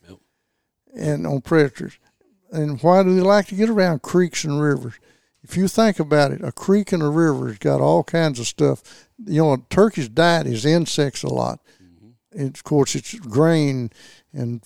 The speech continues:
Speaker 2: acorns and things, mash, you know, things like that too. But they love to feed on, on, uh,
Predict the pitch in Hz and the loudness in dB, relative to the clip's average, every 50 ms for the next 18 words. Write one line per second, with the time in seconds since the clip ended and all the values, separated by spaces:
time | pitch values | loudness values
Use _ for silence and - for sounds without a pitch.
0 | - - 156 160 175 165 - - 156 139 127 123 110 110 120 120 117 113 - 156 | -4 2 6 6 6 6 4 0 -2 -2 -2 -2 -4 -4 -6 -6 -4 -2 0 2
1 | 156 156 151 139 123 120 123 131 147 160 170 165 160 143 131 - - 151 131 131 | 2 2 2 -2 -4 -6 -4 0 2 4 4 4 4 2 0 -4 -4 -2 -2 -2
2 | 135 135 117 - 165 156 147 139 117 - 151 151 143 - 175 180 175 - - - | -2 -2 -4 -2 -2 -2 -2 -2 -2 -2 -2 -2 -2 -2 -2 -2 -2 -2 -2 0
3 | 175 180 151 117 _ - - - _ _ - 143 123 - 156 165 175 185 190 202 | 0 0 0 -2 _ -12 -20 -20 _ _ -8 -6 -2 2 4 4 6 6 6 6
4 | 196 175 139 131 - - 180 175 170 156 156 147 139 123 113 - _ _ _ _ | 6 4 2 -2 -6 -2 0 0 2 2 2 2 0 0 -4 -8 _ _ _ _
5 | _ _ _ _ _ _ _ _ - - 151 135 135 135 135 131 127 123 120 123 | _ _ _ _ _ _ _ _ -12 -6 -2 -2 -2 -2 -2 -2 -2 -2 -4 -4
6 | 123 117 | -6 -8